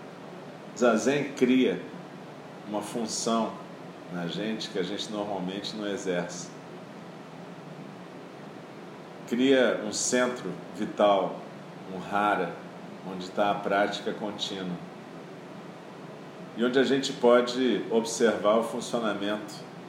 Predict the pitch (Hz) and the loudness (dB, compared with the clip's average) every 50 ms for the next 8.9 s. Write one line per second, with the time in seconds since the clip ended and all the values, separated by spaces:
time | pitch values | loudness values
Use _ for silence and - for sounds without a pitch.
0 | - - 85 98 104 101 - - - 113 98 92 90 85 82 - - - - - | -12 -8 -2 -2 0 0 0 -2 0 2 4 4 4 2 0 -2 -8 -12 -14 -14
1 | - - - - - - - - - - - - - - - - - - - - | -14 -14 -14 -14 -14 -14 -14 -14 -14 -14 -14 -14 -14 -14 -14 -14 -14 -14 -14 -14
2 | - - 101 104 - - 127 127 131 127 127 123 117 110 104 101 95 92 90 90 | -6 -6 -4 -4 4 8 8 8 8 8 4 2 0 -2 -4 -4 -4 -4 -4 -6
3 | - - - 113 123 139 151 - - 135 127 123 107 98 90 - - 123 135 127 | -8 -8 2 4 6 6 6 4 0 -2 -2 -4 -6 -4 -4 -4 -4 -4 -4 -4
4 | 107 90 - - - - - - 107 95 - - 123 139 135 139 123 113 104 98 | -4 -6 -6 -6 -6 -4 -2 -2 -2 0 4 6 8 8 8 6 2 0 0 -2
5 | 98 107 120 127 127 127 120 113 117 110 - - - 117 117 120 120 117 - - | 0 0 0 0 0 -2 -2 0 0 0 0 0 0 4 4 4 4 4 0 -6
6 | - - - - - - - - - - - - - 104 104 104 - - - - | -10 -12 -12 -14 -14 -14 -14 -14 -14 -14 -14 -6 -4 -4 -2 -2 -2 -2 2 6
7 | 117 120 127 127 - - - 92 90 - - - - 110 101 - - 117 110 107 | 6 8 8 6 4 0 -2 -2 -4 -4 -6 -8 -8 -6 -6 -4 -4 -2 -2 0
8 | 101 95 95 98 101 98 87 101 110 110 - 107 104 95 90 87 87 85 | -2 -2 -2 -2 -2 -2 -2 -4 -6 -4 0 2 2 4 4 4 2 0